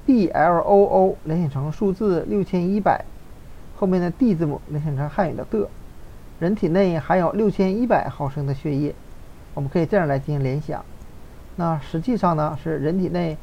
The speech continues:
含有大约五千三百毫升左右的血液。另外，我们还可以用 flood，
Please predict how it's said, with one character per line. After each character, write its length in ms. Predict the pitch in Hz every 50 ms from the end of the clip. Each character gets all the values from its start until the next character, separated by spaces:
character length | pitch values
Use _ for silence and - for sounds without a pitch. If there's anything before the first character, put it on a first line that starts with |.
| - - - - - -
含 200 | - 160 160 175
有 200 | 170 151 135 - - - - - - - -
大 200 | 214 190 185 165
约 200 | 160 160 170 180
五 180 | 175 147 143
千 260 | - - - 170 170 156
三 220 | - - 190 202
百 140 | - 139 139
毫 180 | 135 - 151
升 180 | 131 143 147 143
左 120 | 143 147
右 120 | - 139 139
的 160 | 131 135 131
血 320 | 127 - - 175 151 139
液。 160 | 143 143 139 - - - - - - - - - - - - - -
另 120 | - 220
外， 140 | 240 233 -
我 60 | -
们 140 | 156 160 165
还 200 | 147 - 175 185
可 120 | 190 202
以 100 | 175 143
用 220 | 185 185 175 170 160
flood， 560 | - - - 180 208 233 226 180 151 - -